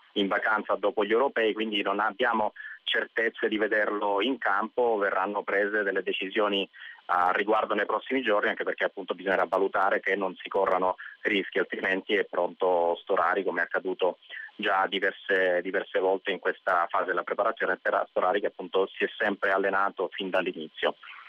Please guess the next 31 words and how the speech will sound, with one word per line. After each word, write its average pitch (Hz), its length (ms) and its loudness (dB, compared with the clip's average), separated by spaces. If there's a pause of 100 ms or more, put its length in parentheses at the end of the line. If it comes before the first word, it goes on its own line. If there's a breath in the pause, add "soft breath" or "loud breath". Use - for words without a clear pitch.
(200 loud breath)
Eh, 107 280 2
per 123 140 -2
quanto 165 260 0
riguarda 143 400 0
invece 107 1600 0
quelle 127 580 0
che 104 100 -2
sono 117 220 -2
le 107 160 2
notizie 110 460 -2
più 135 180 -2
fresche, 135 720 -2
vi 113 100 -4
dico 107 280 -2
che 117 140 -2
c'è 113 380 0 (500 loud breath)
in 120 140 2
atto 113 600 2
un 110 340 2 (220)
incidente 117 520 0
diplomatico 110 760 0
tra 110 280 0
Juventus 110 600 -2
e 139 60 0
Napoli, 113 400 2
perché 95 220 -4
è 98 40 0
accaduto 113 340 -2
un 107 60 0
episodio, 104 600 0 (360 loud breath)
eh, 101 180 0